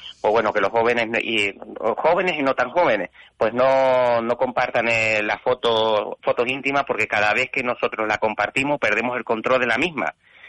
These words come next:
Eh, tampoco enviársela a personas desconocidas. Eh, cuando se nos dé un caso de ciberacoso, pues no asustarse. Lo primero es denunciar ante las fuerzas y cuerpos de seguridad. Eh, cuando se da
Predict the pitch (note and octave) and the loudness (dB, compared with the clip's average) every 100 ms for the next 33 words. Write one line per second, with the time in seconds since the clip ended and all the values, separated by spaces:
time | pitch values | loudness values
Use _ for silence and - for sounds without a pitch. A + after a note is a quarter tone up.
0 | - - - - B2+ B2+ B2 B2 A#2+ A#2 | -20 -20 -20 -4 0 2 2 2 2 2
1 | A#2 A2+ A2+ A2 A2 G#2 A2+ G#2 B2 B2+ | 2 0 0 0 0 0 -2 -2 0 0
2 | B2 A#2+ - A#2+ A#2 A#2 A#2 A#2 A2+ A2+ | 0 -2 -2 0 2 2 2 2 2 0
3 | A2+ A2+ - A2+ - A#2+ A#2+ A#2+ - B2+ | -2 -2 -2 -4 -2 -4 -2 -4 -2 -2
4 | B2 E3+ F3+ G3 G3+ _ _ - - _ | 0 0 2 0 0 _ _ -20 -20 _
5 | - A#2+ A#2 A2 A2+ A2 A#2 A2 A2+ A#2+ | -2 0 2 0 0 -2 -4 -4 0 0
6 | B2 A#2+ A#2 A#2 A2+ A2 A2 A#2 A#2 - | 2 2 2 0 0 -2 -2 -2 -4 0
7 | A#2 G#2+ A2+ A2 A2 G#2 C#3 - A2+ - | -2 0 0 2 2 2 0 0 -2 2
8 | G#2+ G2+ G#2 B2 - B2 D#3 D#3 - F3+ | 0 2 0 -4 -4 -2 -2 -2 0 -2
9 | G3 - - A2 G#2 G#2 A2 A#2+ A#2 A2+ | -2 -8 -6 0 2 2 0 0 0 0
10 | A2 - - A2 G#2 G2+ A3 - A2 G#2+ | -2 -2 -2 0 0 -2 -2 0 0 0
11 | - A2 G#2+ G#2 A2 G#2+ A2+ C3 D#3 - | -2 -2 -4 -2 -2 0 0 2 0 -2
12 | _ _ _ _ - A2 G#2 G2+ G#2+ G#2+ | _ _ _ _ -2 0 0 0 -4 -4
13 | A2 G#2 A2 | -2 0 2